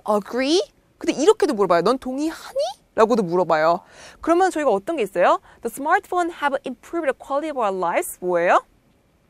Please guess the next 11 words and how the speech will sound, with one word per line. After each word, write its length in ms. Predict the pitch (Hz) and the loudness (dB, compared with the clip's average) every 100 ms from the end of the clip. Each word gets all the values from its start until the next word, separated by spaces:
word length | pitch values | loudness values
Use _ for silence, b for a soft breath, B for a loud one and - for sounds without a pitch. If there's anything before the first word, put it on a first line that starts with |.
| - - | -20 -8
스마트폰이 580 | - 381 392 359 339 | 4 4 4 -6 -4
우리 260 | 320 202 254 | -4 -6 -6
인생의 340 | 208 220 294 294 | -6 -6 -6 -6
삶의 280 | 359 370 349 | -6 -6 -6
질을 160 | 277 208 | -6 -2
올렸다고 600 | 220 285 - 262 311 330 B B B | 0 0 0 -2 -2 -2 B B B
너는 280 | - 240 311 | 4 6 4
동의하니? 760 | 302 254 311 349 - 480 494 494 740 807 - | -2 -4 -4 -4 -2 -2 -2 -4 -8 -12 -2
라는 240 | 233 247 | 0 0
질문이에요, 380 | - 240 247 196 | -2 -2 0 0
여러분. 540 | 175 160 220 262 190 | 0 0 2 2 0